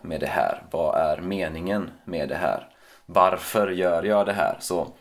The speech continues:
syftet, det är, ehm, dels att se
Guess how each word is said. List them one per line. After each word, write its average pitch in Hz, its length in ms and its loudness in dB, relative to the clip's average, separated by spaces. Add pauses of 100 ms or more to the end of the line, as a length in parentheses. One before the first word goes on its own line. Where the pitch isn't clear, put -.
(440)
syftet, - 920 -2 (160)
det 98 360 2
är, 123 100 -2 (480)
ehm, 92 580 4 (1000)
dels 135 560 -2 (100)
att 90 260 0
se 113 500 2